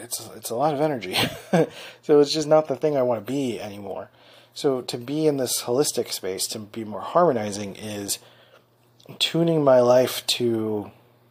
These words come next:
a different temperature than I'm used to. And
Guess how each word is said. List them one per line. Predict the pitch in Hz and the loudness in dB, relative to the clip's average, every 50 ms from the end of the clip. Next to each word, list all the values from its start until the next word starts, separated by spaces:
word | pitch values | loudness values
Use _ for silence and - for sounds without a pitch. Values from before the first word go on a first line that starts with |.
| _ _ | _ _
a | - 104 107 | -16 -14 -10
different | - - 123 120 - 117 107 - - _ - | -8 -6 -6 -6 -6 -8 -8 -10 -10 _ -8
temperature | - - 151 147 - 127 - - - - - - - _ _ _ _ _ _ _ _ _ - | -4 -4 -4 -2 -2 -4 -4 -4 -6 -6 -8 -8 -12 _ _ _ _ _ _ _ _ _ -4
than | 120 117 113 | -4 -2 -2
I'm | 110 104 104 | -4 -6 -6
used | 107 117 120 117 - - | -6 -6 -4 -4 -4 -4
to. | - - - - - _ _ _ - - _ _ _ _ _ _ _ _ - | -6 -6 -8 -10 -14 _ _ _ -20 -20 _ _ _ _ _ _ _ _ -10
And | 127 123 113 113 110 107 104 - | -6 -6 -6 -6 -8 -10 -12 -8